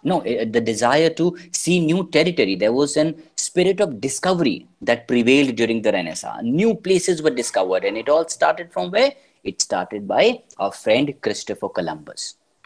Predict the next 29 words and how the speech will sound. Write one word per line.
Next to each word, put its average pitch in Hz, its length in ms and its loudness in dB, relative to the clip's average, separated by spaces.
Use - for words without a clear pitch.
When 92 240 -4
he 151 320 2
discovered 101 580 0
America 92 500 0
long 196 460 2
time 131 240 0
back 92 280 -4
in 98 180 -8
around 110 240 -2
fourteen 120 440 -2
ninety-two, 120 540 -4
he 104 140 -4
set 120 300 2
sail 110 360 -2
with 98 180 -4
three 117 280 0
big 92 260 -2
ships, - 460 0
um, 90 320 -6
uh, 60 200 -20
Pinta, 123 340 4
Nina, 127 260 0
and 123 360 -2
Santa 104 300 -2
Maria. 120 460 -2
And, 92 320 -8
uh, 95 200 -2
these, 151 380 -2
uh, 95 320 -2